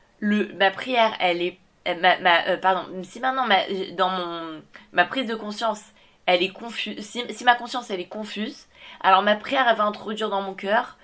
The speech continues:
une, une, une connaissance qui est confuse. C'est pour ça que avant, avant de prier, je dois clarifier la situation. Je dois clarifier la vérité. Si maintenant c'est clair pour moi que le matin, je dois me lever quand j'ouvre les yeux,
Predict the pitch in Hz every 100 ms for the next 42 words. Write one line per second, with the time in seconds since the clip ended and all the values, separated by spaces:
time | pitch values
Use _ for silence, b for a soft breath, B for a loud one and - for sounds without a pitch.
0 | B B - 240 208 _ - 220 214 202
1 | - 220 202 196 240 220 214 233 247 220
2 | 208 185 - 170 151 - _ _ _ _
3 | B B B - 190 208 - 330 320 -
4 | - 233 220 202 208 294 262 226 196 185
5 | 226 262 226 214 190 180 220 277 240 185
6 | 196 208 240 233 214 214 220 202 202 202
7 | 196 185 160 B B B B 170 202 202
8 | 233 226 226 233 220 214 208 190 - b
9 | b b b - 330 339 330 320 294 240
10 | 269 - 226 233 233 233 233 226 214 -
11 | 220 214 214 220 220 226 233 226 214 208
12 | 190 208 214 214 214 214 220 190 185 180
13 | 185 151 156 -